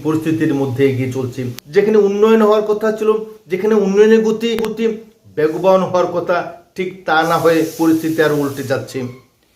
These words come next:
প্রতিবেশী দেশ ভারতবর্ষ ইতিমধ্যেই ব্যাপক অবরোধ কর্মসূচি শুরু করে দিয়েছে। শিল্প,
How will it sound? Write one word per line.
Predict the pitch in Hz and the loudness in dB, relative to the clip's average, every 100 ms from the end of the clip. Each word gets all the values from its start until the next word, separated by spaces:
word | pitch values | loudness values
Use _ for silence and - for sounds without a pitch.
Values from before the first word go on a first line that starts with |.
| _ | _
প্রতিবেশী | - 214 202 214 220 214 | -4 -4 -2 -2 0 2
দেশ | 220 214 - | 2 2 0
ভারতবর্ষ | 170 196 202 202 208 | 0 2 2 2 0
ইতিমধ্যেই | 208 214 - 208 156 - - 123 | 2 0 2 0 0 -6 -8 0
ব্যাপক | 180 202 196 165 | 2 2 2 2
অবরোধ | 160 185 - | 2 2 2
কর্মসূচি | 190 180 185 175 180 | 0 0 -2 -4 -4
শুরু | 180 160 | -4 -2
করে | 170 160 | -2 0
দিয়েছে। | 165 160 175 170 - - _ | -2 -2 -4 -6 -14 -20 _
শিল্প, | - 180 175 | -2 0 0